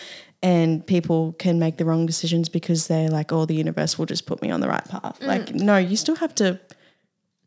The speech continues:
Speaker 1: go
Speaker 2: Mm.
Speaker 1: in the direction that you wanna go.
Speaker 2: Mm, mm.
Speaker 1: And there's ripple effects every day.
Speaker 2: Yeah, exactly. Like, every decision you make is, like, a little ripple effect, but you're still,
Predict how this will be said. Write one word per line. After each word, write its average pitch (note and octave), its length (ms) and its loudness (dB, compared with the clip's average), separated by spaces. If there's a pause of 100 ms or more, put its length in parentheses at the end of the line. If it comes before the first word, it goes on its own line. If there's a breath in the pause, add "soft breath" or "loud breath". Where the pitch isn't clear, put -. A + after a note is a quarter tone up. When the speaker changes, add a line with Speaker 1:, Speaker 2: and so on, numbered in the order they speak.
(340)
Speaker 1:
go F3+ 380 4 (260)
Speaker 2:
Mm. A3+ 240 -10 (180)
Speaker 1:
in F3+ 140 2
the E3 100 2
direction D#3+ 460 -2
that D#3 160 0
you D#3+ 160 0
wanna D3+ 320 -4 (200)
go. E3+ 80 -8
Speaker 2:
Mm, G3+ 360 -4
mm. A#3 400 -4 (160)
Speaker 1:
And G3 160 0
there's F3+ 160 0
ripple F3+ 320 -2
effects - 340 -10
every - 200 -6
day. - 360 -6
Speaker 2:
Yeah, B3 260 -2
exactly. A#3 720 -4
Like, A3+ 360 -4
every A#3+ 500 -2 (220 soft breath)
decision A3+ 680 0 (260)
you A3+ 240 0
make G#3 420 -4
is, A#3 220 -6
like, G3+ 180 -6
a A3+ 60 -6
little G#3 320 -2
ripple - 280 -8
effect, - 520 -12
but G3+ 200 -2 (1080 soft breath)
you're B3 160 2
still, C4+ 420 0